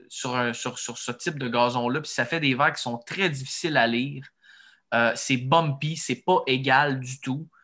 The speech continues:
Fait que c'est des verts qui sont extrêmement difficiles à gérer, souvent difficiles à lire.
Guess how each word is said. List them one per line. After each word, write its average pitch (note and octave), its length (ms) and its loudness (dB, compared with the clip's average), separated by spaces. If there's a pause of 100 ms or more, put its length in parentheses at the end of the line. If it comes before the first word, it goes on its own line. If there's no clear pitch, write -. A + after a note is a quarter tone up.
(400)
Fait B2+ 140 4
que - 80 -8
c'est C#3+ 240 0
des C#3 240 6
verts D3+ 440 6
qui - 120 -6
sont C3+ 480 2
extrêmement F3 840 2
difficiles C#3+ 500 -2
à C3+ 80 6
gérer, B2 560 0 (380)
souvent F3 420 0
difficiles D3+ 480 -2
à B2+ 100 6
lire. C#3+ 380 -2